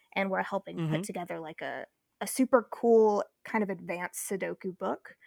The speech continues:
Speaker 1: So we're kind of expanding out into other stuff as well.
Speaker 2: Oh, very cool. Very cool. So yeah, I, I've, I've known of Bluebeard Entertainment, but actually didn't realize that that was, like, a parent company to Jelly Bean.
Speaker 1: Mm-hmm.
Speaker 2: Wow. So,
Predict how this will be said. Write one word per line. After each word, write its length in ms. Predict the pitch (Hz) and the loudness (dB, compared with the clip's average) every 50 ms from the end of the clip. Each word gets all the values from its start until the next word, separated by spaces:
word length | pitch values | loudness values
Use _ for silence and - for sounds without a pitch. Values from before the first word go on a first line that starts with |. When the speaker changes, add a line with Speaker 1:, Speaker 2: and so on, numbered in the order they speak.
| - - - _ _ _ _ _ _ _ _ | -20 -20 -20 _ _ _ _ _ _ _ _
Speaker 1:
So 440 | - - 233 202 190 180 180 190 - | -4 -2 -2 0 0 -2 -6 -8 -6
we're 320 | 202 202 202 190 190 202 - | -4 -2 -2 -2 -4 -6 -8
kind 180 | - - 214 185 | -8 -8 -8 -8
of 80 | 160 165 | -8 -10
expanding 500 | 160 - - - - 160 151 156 165 160 | -12 -12 -14 -12 -12 -12 -12 -12 -12 -12
out 160 | 160 156 - | -12 -12 -12
into 220 | - 185 - - | -14 -14 -12 -14
other 180 | - - - - | -12 -12 -14 -14
stuff 260 | - - - - - | -12 -12 -12 -12 -12
as 120 | - - - | -14 -16 -12
well. 280 | - - - - - 208 - _ _ _ _ _ _ _ _ _ _ _ _ _ _ _ _ _ _ _ _ _ _ _ _ _ _ _ _ _ _ | -12 -10 -10 -10 -10 -12 -16 _ _ _ _ _ _ _ _ _ _ _ _ _ _ _ _ _ _ _ _ _ _ _ _ _ _ _ _ _ _
Speaker 2:
Oh, 220 | - 202 196 160 | -8 -6 -4 -6
very 320 | 117 107 151 165 175 165 120 | -4 -6 -6 -4 -4 -6 -6
cool. 480 | - - - 170 160 131 107 - 113 _ _ _ _ _ _ _ _ | -8 -6 -6 -4 -4 -4 -6 -10 -14 _ _ _ _ _ _ _ _
Very 200 | 170 165 151 139 | -2 -2 -2 -2
cool. 180 | - 170 151 | -2 -4 -4
So 120 | - - 160 | -4 -6 -4
yeah, 260 | 147 202 202 175 151 | 0 0 2 2 0
I, 280 | 104 - 170 175 - - _ _ | 0 -2 -2 -2 -4 -8 _ _
I've, 360 | 156 156 165 151 127 - - _ _ _ _ _ - | -4 -2 -2 -2 -4 -8 -14 _ _ _ _ _ -8
I've 180 | 165 147 135 135 | -8 -6 -6 -4
known 500 | 143 165 175 190 196 190 180 156 147 143 | -4 -2 0 2 2 2 2 2 0 -2
of 460 | - 143 139 139 139 131 123 143 156 | -2 0 0 0 0 -2 -6 -12 -10
Bluebeard 400 | 131 139 156 165 147 143 143 135 | -6 -4 -4 -2 -2 -2 -2 -2
Entertainment, 600 | 139 127 127 120 - - 170 165 156 127 117 - _ - - _ _ | -2 -4 -4 -6 -6 -4 -4 -2 -2 -4 -6 -6 _ -20 -20 _ _
but 120 | - 151 147 | -4 -2 0
actually 320 | 151 156 - - 180 165 | 0 0 -2 -2 -4 -2
didn't 260 | 139 143 175 175 165 | -2 -2 -2 -2 0
realize 320 | 151 151 151 147 143 143 123 | -2 0 0 2 0 0 -2
that 140 | 143 131 - | -4 -4 -4
that 160 | 143 147 165 | -4 -4 -4
was, 120 | 147 123 | -4 -6
like, 160 | 139 131 - | -6 -6 -6
a 80 | 135 127 | -8 -8
parent 380 | - - - 175 170 160 - - | -8 -8 -6 -6 -6 -6 -6 -8
company 360 | - 139 123 131 123 123 120 | -10 -8 -8 -8 -8 -8 -10
to 220 | - - - 135 123 | -10 -8 -8 -8 -8
Jelly 360 | 120 117 127 120 143 143 131 | -6 -6 -4 -4 -2 -2 -4
Bean. 380 | 107 104 90 78 80 73 - - _ _ _ _ _ _ 226 | -6 -8 -12 -14 -16 -18 -20 -20 _ _ _ _ _ _ -2
Speaker 1:
Mm-hmm. 400 | 226 220 - 226 208 175 202 220 | -2 -2 0 0 0 0 0 -2
Speaker 2:
Wow. 100 | - - | -6 -8
So, 680 | - - - 139 127 123 120 117 117 113 117 127 - | -8 -4 -2 0 0 0 0 -2 -2 -4 -8 -10 -12